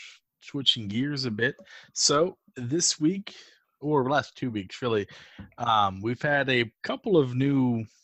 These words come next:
I guess, reveals and releases that I think are worth talking about from a Thousand Suns perspective. First, uh,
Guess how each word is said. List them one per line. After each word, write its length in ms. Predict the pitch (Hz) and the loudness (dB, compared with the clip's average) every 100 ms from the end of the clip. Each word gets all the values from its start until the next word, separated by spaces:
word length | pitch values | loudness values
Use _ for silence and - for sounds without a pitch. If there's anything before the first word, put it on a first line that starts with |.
| _ - - _ | _ -20 -20 _
I 40 | 120 | -4
guess, 300 | 113 - - _ _ - | -2 -2 -4 _ _ -10
reveals 720 | 117 104 127 135 135 131 117 | -8 0 2 4 2 0 -2
and 140 | 110 101 | -6 -8
releases 680 | 98 123 127 120 123 - - | -8 -4 -2 -2 -6 -6 -6
that 160 | 110 | -4
I 100 | 104 | -4
think 240 | 104 127 113 | -4 -4 -4
are 80 | |
worth 240 | 107 113 - | -4 -6 -6
talking 280 | 120 123 123 | -8 -6 -8
about 260 | 110 110 | -6 -6
from 140 | - 104 | -8 -14
a 20 | |
Thousand 360 | 98 107 104 98 | -8 -8 -8 -12
Suns 220 | 107 107 | -12 -14
perspective. 520 | - - 98 - 110 131 _ _ - - - _ | -14 -12 -12 -12 -16 -18 _ _ -20 -20 -20 _
First, 480 | - 139 196 - - - | -6 -4 0 -2 -2 -2
uh, 400 | 127 123 110 98 | 2 4 4 2